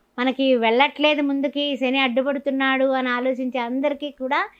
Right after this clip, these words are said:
ఈ వారం అద్భుతమైనటువంటి పరిణామాలు కనపడుతున్నాయి. అంతా శుభసూచకమే. వృత్తుల్లో ఉన్నవాళ్ళు, యంత్రాల దగ్గర పనిచేసేవాళ్ళు, వ్యవసాయదారులు,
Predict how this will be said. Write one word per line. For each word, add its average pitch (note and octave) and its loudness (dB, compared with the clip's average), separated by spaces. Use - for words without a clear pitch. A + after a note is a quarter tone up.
ఈ D4+ 2
వారం B3+ 0
అద్భుతమైనటువంటి A3+ -2
పరిణామాలు G#3 -6
కనపడుతున్నాయి. F#3+ -10
అంతా G3+ -10
శుభసూచకమే. E3+ -16
వృత్తుల్లో C4 4
ఉన్నవాళ్ళు, C4 2
యంత్రాల A#3+ 2
దగ్గర B3+ 0
పనిచేసేవాళ్ళు, C4 -2
వ్యవసాయదారులు, A#3+ -6